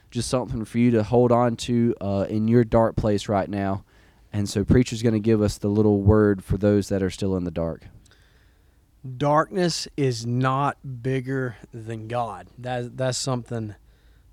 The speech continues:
Speaker 2: um, that we have to keep in mind. God himself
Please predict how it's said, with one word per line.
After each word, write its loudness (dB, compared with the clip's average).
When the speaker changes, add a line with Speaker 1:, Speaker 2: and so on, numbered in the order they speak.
Speaker 2:
um, -10
that -6
we -10
have -6
to -10
keep -8
in -6
mind. -10
God -4
himself -6